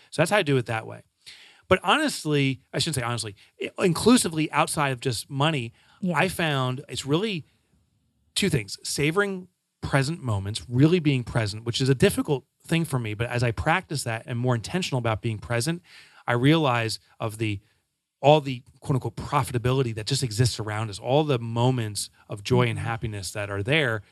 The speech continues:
Speaker 1: that I was overlooking in the past. And the other thing is health. Health is, I really understand the importance of health and exercise,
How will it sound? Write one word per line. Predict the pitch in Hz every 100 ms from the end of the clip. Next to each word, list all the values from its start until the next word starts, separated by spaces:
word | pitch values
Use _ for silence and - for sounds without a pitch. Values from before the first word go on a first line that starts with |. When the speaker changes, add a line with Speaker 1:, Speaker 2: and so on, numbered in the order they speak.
| _ -
Speaker 1:
that | 117
I |
was | 107
overlooking | 131 117 117 110
in | 101
the |
past. | 92 101 95 95 - _ _ - -
And | -
the | 302
other | 403
thing | 254
is | 170
health. | 123 139 117 104 - _ _
Health | - 240 254
is, | 320 - - _ _ _ _ _
I | 175
really | 156 143 175 196 226 220
understand | 175 170 156 - - 135 131 120 113 - _ _ _ _ -
the | 120 120
importance | 113 - 139 120
of |
health | 101 113 101 - _ _ _ -
and | 127
exercise, | 131 127 135 127 104 104